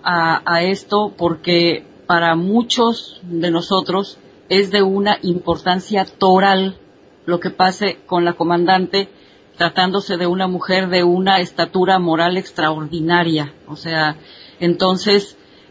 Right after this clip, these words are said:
eh, pues esperamos nosotros, eh, confiamos en que se va a llevar a cabo,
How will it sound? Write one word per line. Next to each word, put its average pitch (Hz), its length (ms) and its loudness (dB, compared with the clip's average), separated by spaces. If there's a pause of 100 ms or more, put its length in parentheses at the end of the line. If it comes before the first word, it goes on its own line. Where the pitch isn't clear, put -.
(100)
eh, 165 600 0 (360)
pues 180 220 2
esperamos 214 800 2
nosotros, 208 840 -2
eh, 170 240 -2
confiamos 190 680 0
en 185 200 -2
que 202 400 0
se 180 200 -4
va 180 140 2
a 185 60 2
llevar 185 280 0
a 185 140 -2
cabo, 180 400 -2